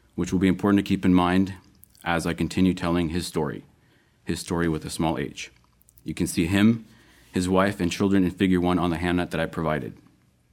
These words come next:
While he served the Society of Lepers, the least of these, he also helped translate part of the Holy Christian Bible into the language of the Ho people of India,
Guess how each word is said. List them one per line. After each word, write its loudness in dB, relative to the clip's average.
While 4
he 4
served 2
the 2
Society 2
of 2
Lepers, 0
the -6
least 2
of -2
these, -4
he 2
also 2
helped 0
translate 2
part 0
of -2
the -2
Holy 2
Christian 0
Bible 2
into -2
the 2
language 2
of -2
the -2
Ho 2
people -2
of -4
India, 0